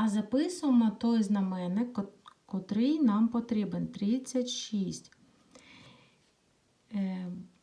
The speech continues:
був знаменник дев'ять, став знаменник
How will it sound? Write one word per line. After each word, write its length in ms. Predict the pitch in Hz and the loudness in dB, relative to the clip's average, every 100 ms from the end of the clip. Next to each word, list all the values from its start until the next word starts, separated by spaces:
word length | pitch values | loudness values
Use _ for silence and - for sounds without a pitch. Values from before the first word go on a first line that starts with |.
| 190 | -6
був 320 | 196 269 370 | 0 0 0
знаменник 800 | - 226 196 190 196 220 254 247 - | 2 4 4 2 2 2 0 -4 -6
дев'ять, 680 | 185 175 165 - - - - _ _ _ _ _ | -4 -4 -6 -10 -12 -16 -20 _ _ _ _ _
став 460 | - - 196 254 | -18 -6 -2 -2
знаменник 800 | 302 302 208 185 175 165 170 - | 0 2 2 0 -4 -6 -8 -12